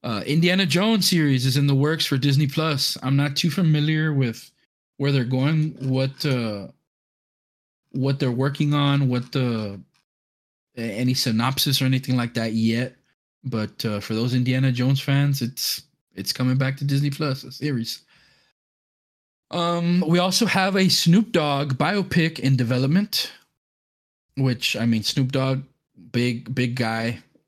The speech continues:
uh, in the music industry,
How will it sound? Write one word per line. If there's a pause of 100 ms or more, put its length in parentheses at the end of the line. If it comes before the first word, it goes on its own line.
(240)
uh, (640)
in
the
music
industry,